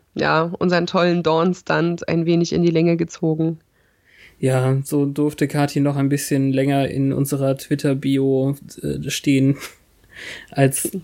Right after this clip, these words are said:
Speaker 2: Mitpodcasterin.
Speaker 1: Die schon immer da war.
Speaker 2: Schon immer? Jedes Mal, natürlich.
Speaker 1: Ja.
Speaker 2: <laughs> Außerdem fand ich's ja eben ganz witzig, auch tatsächlich so auf, äh, Gregor und oder Sascha zu antworten.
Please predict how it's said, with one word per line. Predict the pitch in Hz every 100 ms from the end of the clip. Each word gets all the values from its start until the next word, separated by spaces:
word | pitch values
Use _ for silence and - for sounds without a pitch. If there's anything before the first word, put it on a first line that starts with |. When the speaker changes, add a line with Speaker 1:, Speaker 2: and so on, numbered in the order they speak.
| 214 - _ - _ -
Speaker 2:
Mitpodcasterin. | 147 147 - 147 - 143 135 135 - 139 135 131 135 - - _ _ _ _ -
Speaker 1:
Die | 165
schon | 170
immer | - 196 196
da | 175 185
war. | 175 175 190 - _ _ _
Speaker 2:
Schon | - 214 180
immer? | 147 131 233 - _ _ _
Jedes | 143 185 -
Mal, | 160 127 127 -
natürlich. | 160 - 190 143 - - - - _ _ _ _ 190
Speaker 1:
Ja. | 185 - - -
Speaker 2:
<laughs> | 226 214
Außerdem | 147 156 156 151
fand | 156 147
ich's | -
ja | 131
eben | 135 143 135
ganz | 135 143
witzig, | 135 - 131 - 160 - _ _ -
auch | 131 131 - - -
tatsächlich | - 139 143 135 131 -
so | 135 131 127
auf, | 127 127 135 -
äh, | 156 139 127 131 143 -
Gregor | 147 131 135 127 127 127 131 160
und | 143 135 135
oder | 135 131
Sascha | 139 131 135 127
zu | - 127
antworten. | 139 139 131 127 135 139